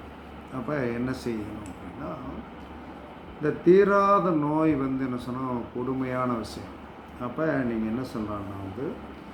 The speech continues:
இந்த விஷயத்தை வந்து என்ன சொல்றாங்கன்னா, ஞாயிற்றுக்கிழமை தான் செய்யணும். ஞாயிற்றுக்கிழமை தான் செய்யணும் அப்படின்னு சொல்லிடும்போது, ஞாயிற்றுக்கிழமை என்ன செய்யணும் அப்படின்னா, கடுகு எண்ணெய் என்பதை,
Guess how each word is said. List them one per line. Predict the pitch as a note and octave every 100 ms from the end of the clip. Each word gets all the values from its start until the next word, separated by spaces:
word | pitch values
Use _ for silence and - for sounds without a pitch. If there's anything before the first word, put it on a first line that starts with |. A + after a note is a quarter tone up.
| - - - - -
இந்த | C#3 D3 C3+ C3+ B2+ A#2+ A#2 A2+ A2 A2
விஷயத்தை | A#2 B2+ D#3+ E3 D#3+ C3
வந்து | A2+ A#2 A#2+
என்ன | A#2
சொல்றாங்கன்னா, | A2+ A2 G#2 G#2+ C3+ B2 A2+
ஞாயிற்றுக்கிழமை | B2 C#3+ D3+ C#3 - A#2+ A2 A2
தான் | A2+ A2 F2+ E2 - - - - -
செய்யணும். | - G#2 G2 E2+ - - - - - - - - - - - - - -
ஞாயிற்றுக்கிழமை | C3 D3 F3 F3+ C#3+ D3 C#3+
தான் | C#3 D3
செய்யணும் | C3 B2+ B2 A#2+ A2+
அப்படின்னு | G#2+ A2
சொல்லிடும்போது, | G#2+ G2+ G2+ G2+ G2+ C3 G3
ஞாயிற்றுக்கிழமை | C3+ B2+ A#2+ A#2 A#2 B2 B2 A#2+
என்ன | A2+ A#2+ B2+
செய்யணும் | B2 - G#2+ G#2+ G#2+ G2+
அப்படின்னா, | F#2 F2+ - - A2+ A2+ C#3 - - - - - - - - - - -
கடுகு | C#3+ E3 G3 F3 F3+
எண்ணெய் | C#3 C3+ C3+ C3+
என்பதை, | A#2+ A2+ A2 A2 A#2